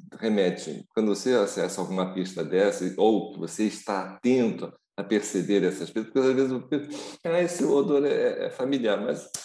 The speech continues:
passa despercebido e a coisa, e você perde a oportunidade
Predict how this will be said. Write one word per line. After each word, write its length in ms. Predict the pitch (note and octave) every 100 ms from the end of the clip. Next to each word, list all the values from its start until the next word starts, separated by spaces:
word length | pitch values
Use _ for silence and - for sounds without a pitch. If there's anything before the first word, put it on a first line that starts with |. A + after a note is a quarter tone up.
| - _
passa 260 | C3+ C#3 C3
despercebido 880 | A#2 - A#2 - A#2+ F#2 C#3 - -
e 40 |
a 140 | A#2+ -
coisa, 240 | A2+ A2+
e 100 | G#2+
você 220 | G#2+ A2 A2
perde 380 | - G#2+ G#2
a 40 | F#2
oportunidade 760 | F#2+ F2 F#2 F#2 A2+ B2 G2+